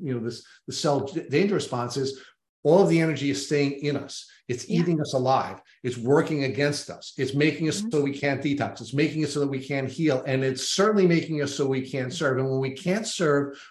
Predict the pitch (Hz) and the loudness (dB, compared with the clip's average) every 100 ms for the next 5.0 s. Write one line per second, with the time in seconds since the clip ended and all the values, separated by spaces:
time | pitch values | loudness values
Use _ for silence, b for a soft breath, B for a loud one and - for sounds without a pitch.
0 | B 127 135 147 160 160 143 147 143 120 | B 0 2 4 2 0 0 0 0 -2
1 | 104 - 131 127 147 - 120 120 120 117 | -4 -2 -2 -2 -6 -6 -6 -4 -4 -4
2 | 104 92 120 120 107 - 113 139 139 147 | -6 -6 -8 -8 -8 -10 -4 0 0 4
3 | 147 160 180 180 - - 135 135 123 117 | 6 6 4 0 -10 -8 -2 2 2 0
4 | 113 - _ - 139 - 185 151 104 - | -6 -14 _ -8 -4 0 4 4 2 -4